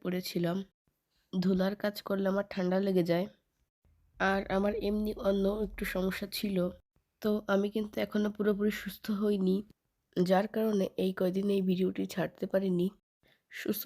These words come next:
থাকলে এতদিন দেরি করতাম না, অনেক দিন আগেই ভিডিওটি আপলোড দিতাম। তো আমি মন থেকে চাই যে আমি একদিন দুই দিন পর পরই ভিডিও আপলোড দিই, কিন্তু কেন জানি হয়ে ওঠে না। তো অনেক কষ্টের কথা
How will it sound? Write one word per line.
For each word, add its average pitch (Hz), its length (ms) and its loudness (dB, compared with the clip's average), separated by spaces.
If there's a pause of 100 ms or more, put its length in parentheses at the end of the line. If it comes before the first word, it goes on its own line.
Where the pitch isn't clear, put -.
(100)
থাকলে 247 280 -2
এতদিন 220 420 -2
দেরি 196 240 2
করতাম 196 360 -2 (120)
না, 165 80 2 (140)
অনেক 180 200 0
দিন 202 180 -6
আগেই 185 260 0
ভিডিওটি 180 380 -8
আপলোড 165 280 -6
দিতাম। - 300 -6 (680)
তো - 40 -4 (100)
আমি 226 180 2
মন 220 300 2
থেকে 254 220 -4
চাই 202 240 0
যে 190 140 -4
আমি 190 240 2
একদিন 185 380 2
দুই 185 140 2
দিন 196 180 -2
পর 190 220 -2
পরই 185 320 2
ভিডিও 185 240 4
আপলোড 190 340 -2
দিই, 190 160 2 (320)
কিন্তু 226 240 -2
কেন 202 280 -2
জানি 220 220 0
হয়ে 202 260 2 (100)
ওঠে 175 220 2
না। 175 120 0 (840)
তো - 100 0
অনেক 214 280 4
কষ্টের 208 360 -4
কথা 214 200 -4